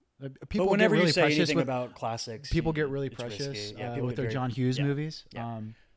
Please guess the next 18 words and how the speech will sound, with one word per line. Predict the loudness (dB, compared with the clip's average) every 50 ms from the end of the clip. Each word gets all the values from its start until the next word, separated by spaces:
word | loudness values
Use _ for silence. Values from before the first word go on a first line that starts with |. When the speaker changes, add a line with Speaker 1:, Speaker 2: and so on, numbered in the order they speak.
| _ _ _ _ _ _ _
Speaker 1:
which | -6 -4 -4 -4 -4
we | -2 0 0
will | 0 -2 -2 -4
bring | -2 0 2 2 2
up, | 2 0 -4 -8 -12
uh, | -12 -10 -10 -8 -10 -10 -12 -12
a | -12 -12
character | -10 -8 -8 -8 -8 -8 -10 -10 -10 -10 -10 -12 -14 -18 _
from | -12 -6 -4 -2 -2
a | -2
John | -4 -6 -8 -8 -8
Speaker 2:
We | -8 -6
Speaker 1:
Hughes | -4 -2
Speaker 2:
will, | -2 0 0 -2
Speaker 1:
movie | -2 -4
later | -4 -2
Speaker 2:
yes. | -2 0 0 -2 -2 -4 -4 -6
Speaker 1:
on. | -8 -10